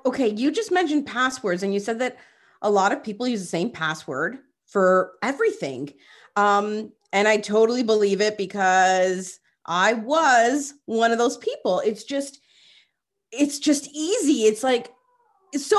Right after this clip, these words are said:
many times I can't remember my password, so let's make it easy. You know, let's do one password for everything, and then I don't have to worry.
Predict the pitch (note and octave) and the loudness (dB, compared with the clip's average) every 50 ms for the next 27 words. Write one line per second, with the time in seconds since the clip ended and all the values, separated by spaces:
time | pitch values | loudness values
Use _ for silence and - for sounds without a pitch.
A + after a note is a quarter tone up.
0 | A#4+ C#5 C#5+ C5+ A#4 - A4+ F4 F#4 A4 G#4+ F#4 D4+ C4 B3+ B3+ C4+ D#4+ F#4 D4+ | 4 4 4 2 2 2 2 2 4 4 4 4 4 4 2 2 2 2 0 2
1 | C#4 D#4 D4+ D4 D4 C4+ C#4 C4 A#3+ A#3 C4 B3+ C4 D4+ D#4+ D#4+ A3+ G#3 G3+ G3+ | 2 2 2 2 2 2 2 2 2 0 0 -2 -2 -2 -2 0 0 0 0 0
2 | - G3 F3+ A3 G#3+ F#3+ F#3 F#3+ - A3 G#3+ G#3+ A#3+ A#3 B3+ C4 B3 - D3+ C#3 | 2 2 4 4 4 4 2 2 0 -2 -2 0 -2 -2 -2 -2 -2 -2 -4 -6
3 | E3+ - - - - _ _ _ - - G3+ G3+ A3 G3+ F3+ F#3 G3+ B3+ - - | -8 -10 -14 -20 -20 _ _ _ -16 -6 -2 2 4 4 6 4 4 2 0 -6
4 | - _ - F#3 F#3 F#3+ G3 G#3 G#3 - - A#3+ A#3 G#3 F3+ G#3+ C4+ F4+ - - | -18 _ -10 -2 2 2 2 2 0 -2 -4 -2 0 2 2 4 4 2 2 0
5 | - C4 A#3+ A#3+ - - A#3+ C4 C4 B3 - C4+ B3+ - F#3+ G3 F3+ E3 G3 G3 | 2 2 2 2 0 -2 -4 -2 -2 0 2 0 2 2 2 2 2 2 0 -2
6 | G3 - F3+ D#3 E3 F#3+ C#4+ G4 G4+ - - _ _ _ _ _ _ _ _ - | 0 -2 -2 -2 -2 0 0 -2 -2 -4 -10 _ _ _ _ _ _ _ _ 2
7 | C4 C4 C4 C4+ C4+ C4+ C4+ C4+ C4+ C4 C4+ C#4+ C4+ B3 B3 B3+ - D4+ C#4 B3+ | 4 4 6 4 4 4 4 4 4 4 2 2 0 -2 -4 -4 -4 -4 -2 0
8 | D4+ A#4 C#5+ C5 B3 F3 - - D#3 F#3+ G3 | 2 2 2 2 2 0 -4 -8 -12 -14 -14